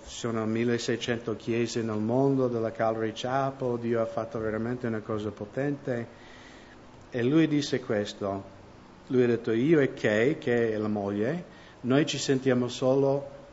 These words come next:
osservatore di quello che Dio ha fatto. Noi abbiamo solo osservato le grandi cose che Dio ha fatto,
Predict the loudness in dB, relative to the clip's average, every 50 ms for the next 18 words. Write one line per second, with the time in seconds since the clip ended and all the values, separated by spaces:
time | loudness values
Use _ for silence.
0 | -6 -6 -4 -4 -4 -2 0 0 0 2 0 -2 -2 -2 0 0 0 2 2 0
1 | -2 -4 -6 -12 -18 -20 -20 -20 -20 -20 -20 -20 -20 -20 -14 -8 -6 -6 -4 -2
2 | 0 0 0 -2 -2 -4 -6 -4 -2 -2 0 0 0 -2 -4 -8 -10 -10 -10 -10
3 | -10 -10 -10 -10 -12 -18 -20 -20 -20 -20 -20 -20 -20 -20 -20 -20 -20 -20 -20 -20
4 | -20 -20 -20 -8 0 6 8 8 8 8 6 6 4 4 4 4 4 4 4 4
5 | 2 0 -2 0 -2 -2 0 2 2 2 2 2 0 -2 -2 -2 -2 -2 0 0
6 | 0 0 -2 -4 -4 -4 -6 -6 -6 -6 -6 -6 -6 -6 -6 -6 -8 -8 -8 -10
7 | -12 -12 -12 -12 -14 -16 -16